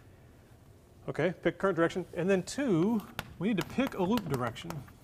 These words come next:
They don't have to be the same direction. They won't always be when you get into more complicated circuits. But a loop direction means we're gonna walk around this circuit, think about the potential, therefore we have to go in some direction. So I like to draw something like that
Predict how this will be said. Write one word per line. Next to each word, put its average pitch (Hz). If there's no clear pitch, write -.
They 156
don't 240
have 220
to 156
be 139
the 131
same 120
direction. 113
They 143
won't 185
always 165
be 117
when 120
you 123
get 139
into 135
more 135
complicated 123
circuits. -
But 143
a 143
loop 214
direction 170
means 156
we're 170
gonna 208
walk 156
around 175
this 160
circuit, 170
think 180
about 156
the 147
potential, 156
therefore 160
we 147
have 160
to 151
go 151
in 156
some 147
direction. 135
So -
I 135
like 160
to 135
draw 139
something 135
like 123
that 196